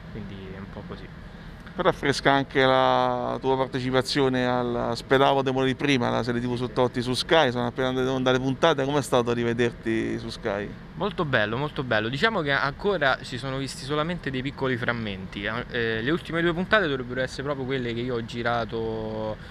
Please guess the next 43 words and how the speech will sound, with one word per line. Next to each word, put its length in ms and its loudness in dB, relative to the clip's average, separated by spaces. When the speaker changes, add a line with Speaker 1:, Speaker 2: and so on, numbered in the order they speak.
Speaker 1:
vicino 320 -2
all'attore 420 0
protagonista, 800 -4
quindi 180 -2
sicuramente 560 0
aspettiamo 460 -2
con 120 0
ansia 280 2
le 60 0
ultime 300 -6
due 140 -4
puntate. 540 -6
È 220 2
molto 300 -2
bello, 340 -2
il 60 -6
film 280 -4
è 20 -6
ben 220 -2
riuscito, 760 -6
poi 140 2
vederlo 480 2
comunque 400 -4
in 60 -4
produzione 840 -2
è 220 -2
totalmente 480 -2
differente, 560 0
come 160 -4
già 140 0
avevo 120 2
detto 200 -2
l'altra 240 -4
volta, 280 0
che 80 -2
vederlo 380 -2
in 80 -10
T 120 -12
V, 140 -12
perché 240 -6
in 240 -2
T 140 -4
V 280 0